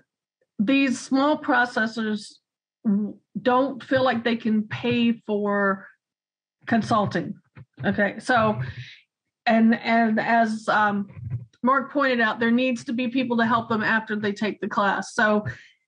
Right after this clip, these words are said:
in the beginning of this, there was a lot of grant money, a lot of funding out there for people to take the class. What I think what is needed now is some, some grant money, something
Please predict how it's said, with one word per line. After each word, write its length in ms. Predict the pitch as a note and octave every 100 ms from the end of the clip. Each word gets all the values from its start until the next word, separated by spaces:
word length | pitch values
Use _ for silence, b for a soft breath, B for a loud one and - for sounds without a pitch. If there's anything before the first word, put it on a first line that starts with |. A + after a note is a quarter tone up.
| _ _ _ _ _ -
in 160 | C4
the 80 | C#4
beginning 480 | B3 A#3 C#4+ D#4+ D4+
of 100 | B3+
this, 280 | B3 B3 -
there 120 | A#3
was 180 | A3 G#3+
a 40 |
lot 220 | G#3+ G#3+ C4
of 100 | A#3
grant 300 | A#3+ B3 G3
money, 420 | A#3 A3+ A3 A3
a 120 | -
lot 180 | G3+ A3
of 120 | A3+
funding 340 | C4 C4 B3+ A3+
out 220 | G#3+ G3+
there 240 | G#3 G3+ G3+
for 140 | - G3+
people 500 | - B3+ B3 A#3+ A3 -
to 260 | - A#3 G#3+ G#3+
take 400 | - B3+ B3 A2+
the 80 | G#3+
class. 760 | - A3 G3 - - - - _ B B B B B _ _ - -
What 360 | G#3 C#4 C4 - -
I 120 | A3+
think 220 | A#3 D4
what 240 | C4+ C4+ A#3+
is 140 | A3+
needed 380 | A#3+ B3 A3+ G3
now 520 | G#3 A3+ C#4 B3 A#3
is 360 | - G#3+ G#3 -
some, 360 | A3+ G#3 G#3 -
some 520 | - - A3+ G#3+ G#3+ G3
grant 400 | - A3+ C4 -
money, 420 | A#3 A#3 A3+ G#3+
something 560 | - C4 C4 C4+ A#3+